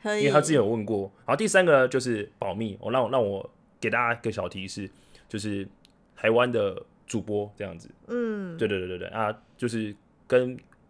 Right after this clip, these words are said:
Speaker 2: 生日愿望一样嘛，第三个都永远放在心里面才会成真。
Speaker 1: 对，你就放心里就好了。
Speaker 2: 好，再给大家，给大家一个小提示，这样子，
Speaker 1: 嗯。
Speaker 2: 体育主播这样子。
Speaker 1: 好。
Speaker 2: 好，那以上的三位就是希望，哎，可以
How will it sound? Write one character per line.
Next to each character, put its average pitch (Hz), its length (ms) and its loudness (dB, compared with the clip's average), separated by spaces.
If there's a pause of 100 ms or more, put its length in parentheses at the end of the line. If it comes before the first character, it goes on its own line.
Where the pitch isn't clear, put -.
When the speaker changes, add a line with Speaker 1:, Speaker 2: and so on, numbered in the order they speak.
Speaker 2:
生 - 240 2
日 131 60 2
愿 127 160 6
望 104 160 2
一 101 40 -4
样 101 120 0
嘛， 90 140 -10
第 120 100 -2
三 117 120 2
个 107 60 -2
都 104 120 0
永 104 120 -2
远 101 120 -4
放 107 120 -4
在 101 80 0
心 104 180 -6
里 92 80 -8
面 95 140 -6
才 95 80 -6
会 - 80 0
成 247 100 4 (140)
真。 - 0 -
Speaker 1:
对， 156 220 -4
你 202 80 -8
就 226 100 0
放 233 220 -4
心 220 160 -8
里 180 100 -8
就 175 140 -8
好 190 120 -10
了。 - 60 -8
Speaker 2:
好， 95 140 2
再 107 100 -2
给 104 80 -4
大 104 140 0
家， 110 180 -2
给 107 100 -2
大 110 100 2
家 110 200 2
一 107 80 -2
个 101 440 -4
小 98 160 -2
提 95 160 -6
示， 98 180 -8
这 90 100 -10
样 95 100 -8
子， 90 180 -16
Speaker 1:
嗯。 - 20 -10
Speaker 2:
体 110 80 -2
育 101 100 2
主 90 160 -6
播 90 240 -12
这 - 80 -10
样 80 160 -12
子。 - 120 -20 (160)
Speaker 1:
好。 165 140 -4
Speaker 2:
好， 92 240 -2
那 101 280 0 (380)
以 117 100 -4
上 160 180 6
的 123 200 6
三 131 200 2
位 123 140 6
就 110 80 0
是 113 80 -2
希 117 200 0
望， 104 220 4 (180)
哎， 98 220 -6 (200)
可 117 160 2
以 101 240 -2